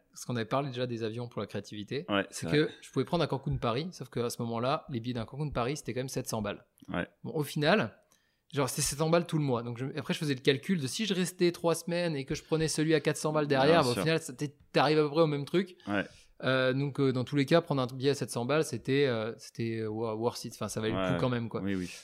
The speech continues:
Speaker 1: Comparé à tout le reste. Et, euh, et là, je me dis, « Bordel, mais il y a sûrement autre chose, parce que c'est bizarre d'avoir que des billets à sept cents euros, alors que moi, j'ai payé mon aller-retour aux États-Unis cinq cents balles, quoi. »
Speaker 2: Ouais, bien sûr.
Speaker 1: Ça fait mal. Tu payes un aller-retour cinq cents balles, tu veux juste rentrer, c'est sept cents. Merde.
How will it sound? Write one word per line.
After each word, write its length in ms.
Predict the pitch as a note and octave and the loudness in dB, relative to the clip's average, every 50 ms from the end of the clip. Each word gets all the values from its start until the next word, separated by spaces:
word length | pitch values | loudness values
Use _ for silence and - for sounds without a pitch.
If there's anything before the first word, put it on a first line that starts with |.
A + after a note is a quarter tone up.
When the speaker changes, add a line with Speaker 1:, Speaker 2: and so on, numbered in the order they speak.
| - _ _ _ _ _ | -20 _ _ _ _ _
Speaker 1:
Comparé 300 | - C3+ A2 A#2+ A#2+ B2 | -8 -6 -4 -2 -2 -2
à 80 | A#2+ A2+ | -2 -2
tout 140 | - - B2+ | -2 -4 -2
le 60 | B2 | -2
reste. 260 | A#2 A2+ - - - _ _ _ _ _ _ _ _ _ _ _ _ _ _ _ _ _ _ _ _ | -2 -2 -4 -8 -14 _ _ _ _ _ _ _ _ _ _ _ _ _ _ _ _ _ _ _ _
Et, 220 | C#3+ C#3+ D#3 E3+ E3 | 4 6 8 10 10
euh, 800 | C#3+ B2+ A#2+ A#2+ A#2 A2+ A2+ A2+ A2 A2 A2 G#2+ G#2 G2+ G#2+ G#2+ - _ _ _ _ | 10 10 8 6 6 4 4 2 2 2 0 0 -2 -2 -4 -6 -8 _ _ _ _
et 100 | C#3+ C3 | -6 -4
là, 100 | B2 C#3+ | -4 -4
je 80 | C3+ B2+ | -4 -4
me 40 | A#2+ | -4
dis, « 120 | C#3 D3 | -4 -4
Bordel, 280 | B2+ B2 A#2 B2 C3 A#2+ | -2 -2 -2 -2 -2 -4
mais 80 | G#2+ G2+ | -4 -6
il 20 | |
y 40 | G2 | -6
a 20 | |
sûrement 240 | - - D3+ F3 F3+ | -6 -6 -6 -4 -4
autre 120 | D3 - - | -4 -4 -4
chose, 120 | G#3 F#3 - | -6 -6 -6
parce 100 | - - | -8 -14
que 60 | - | -16
c'est 140 | - G2 F2+ | -16 -16 -14
bizarre 280 | G#2+ B2 D3 E3 D#3 | -10 -6 -6 -4 -4
d'avoir 240 | C3 A2+ A2 G#2 - | -4 -6 -8 -10 -10
que 80 | - D3+ | -10 -8
des 120 | C3 A#2+ | -8 -8
billets 180 | G#2+ A#2 C3+ C3+ | -8 -8 -6 -6
à 60 | A2 | -6
sept 180 | - - G2+ - | -8 -10 -12 -12
cents 200 | - - A2 A2 | -10 -8 -6 -4
euros, 200 | A2+ C3+ D3+ D3+ | -4 -2 -2 -2
alors 160 | B2 G#2+ - | -2 -4 -6
que 100 | - G#2+ | -8 -8
moi, 180 | G#2 G#2 A2+ A2 | -8 -8 -8 -8
j'ai 100 | G#2+ G2 | -8 -8
payé 240 | - A2 G#2+ A#2+ | -8 -8 -8 -8
mon 160 | B2 A#2 G#2+ G#2+ | -8 -8 -8 -8
aller-retour 420 | G2+ G#2+ G#2 G#2 G#2+ - B2+ B2 | -8 -8 -8 -8 -8 -8 -6 -8
aux 40 | A2+ | -6
États-Unis 300 | - - G#2 G#2 B2+ C3+ | -6 -8 -8 -6 -8 -6
cinq 140 | - A2 G#2+ | -6 -6 -6
cents 160 | - A2+ A#2 | -6 -6 -4
balles, 180 | B2 C3 B2 | -4 -4 -6
quoi. » 140 | - - A#2 - - - | -6 -10 -16 -18 -10 -4
Speaker 2:
Ouais, 240 | - F#2 F#2 E2+ | -2 -2 0 0
bien 140 | D#2 D#2 E2 | -2 -4 -8
sûr. 140 | D#2+ - - | -10 -12 -16
Speaker 1:
Ça 40 | - - | -14 -10
fait 80 | - C3+ | -6 -4
mal. 200 | A#2+ G#2 F#2 - _ _ _ _ _ _ _ _ | -4 -6 -6 -10 _ _ _ _ _ _ _ _
Tu 80 | _ _ | _ _
payes 100 | - A#2+ | -8 -6
un 60 | A#2 | -6
aller-retour 380 | A#2+ A#2 A#2+ B2 B2+ A#2+ C3 A#2 | -4 -4 -2 -2 -2 -2 -4 -4
cinq 120 | - B2+ | -4 -4
cents 180 | A#2+ - B2+ B2 | -2 -2 -2 0
balles, 200 | C3+ D3 D3+ C#3 A#2+ - - - | 0 2 0 0 -2 -4 -8 -10
tu 80 | - B2+ B2 D#3+ | -10 -2 0 2
veux 120 | C3+ C#3 C#3 | 2 4 4
juste 140 | D#3+ D3+ | 4 4
rentrer, 340 | D3+ C3+ D3 C#3 - - D#3 | 4 4 2 2 4 2 0
c'est 80 | C#3 B2 A#2 C3+ | 0 0 -2 -4
sept 120 | B2+ - | -4 -2
cents. 220 | - D#3 D#3 E3 - - - - - - - - A#2+ | -2 -2 -2 -2 -2 -8 -16 -18 -16 -12 -10 -8 -6
Merde. 180 | B2 C3 A#2+ | -4 -4 -6